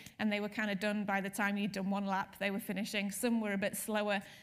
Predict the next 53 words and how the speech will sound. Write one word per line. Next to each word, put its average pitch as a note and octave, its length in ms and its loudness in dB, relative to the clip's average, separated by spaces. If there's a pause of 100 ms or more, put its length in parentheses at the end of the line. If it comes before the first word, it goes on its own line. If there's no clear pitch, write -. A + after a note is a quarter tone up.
(200)
I G#3+ 140 4
was G3+ 240 -2
probably G3+ 420 2
somewhere G3+ 400 2
in F#3+ 100 0
the F#3+ 60 0
middle F#3+ 280 2
to F#3+ 100 -2
back. F#3+ 420 0 (400)
Um, G#3 420 4 (360)
and, A#3 180 6
uh, A3+ 220 6 (120)
at F#3+ 120 0
the A#3 80 0
start D#4 320 0
of B3 80 -2
lockdown G#3+ 580 0
one, G#3 220 2
obviously F#3+ 400 -4
all G3+ 200 0
of F3+ 100 -4
that F3+ 200 -2
stuff F3+ 240 -8 (160)
finished. G3+ 640 -2 (240)
But G3+ 140 2
what B3 200 4
we C4+ 140 4
were A#3+ 160 4
allowed C#4 400 4
to C4+ 100 -2
still G3+ 280 0
do F#3 180 0
was F3+ 160 -4
have F#3+ 240 -4
our F3 160 0
daily F#3 340 0
exercise. - 760 -6 (360)
So F#3+ 80 0
I F#3 60 4
was F#3 140 -2
like, F#3 180 2
"Well, F#3+ 220 4
this F3+ 240 0
is G3 100 -4
one G3 160 0
thing F#3 220 -2
I E3+ 80 2
can C4 280 2
do, B3 300 2
uh, F3+ 240 0
so F#3 180 -4
I F3 100 0
will." A#3 340 2